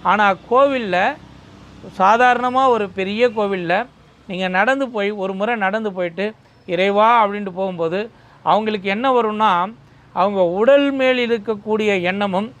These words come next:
இறைவனிடம் வேண்டுதலும், "இறைவா இந்த நோயை நல்லாக்குப்பா, இறைவா குடும்பத்தை சீராக்குப்பா, இறைவா குழந்தைய படிக்க வைப்பா",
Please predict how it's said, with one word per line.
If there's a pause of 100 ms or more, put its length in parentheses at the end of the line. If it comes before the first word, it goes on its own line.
(360)
இறைவனிடம்
வேண்டுதலும்,
"இறைவா (320)
இந்த
நோயை
நல்லாக்குப்பா, (560)
இறைவா (220)
குடும்பத்தை
சீராக்குப்பா, (440)
இறைவா (140)
குழந்தைய
படிக்க
வைப்பா",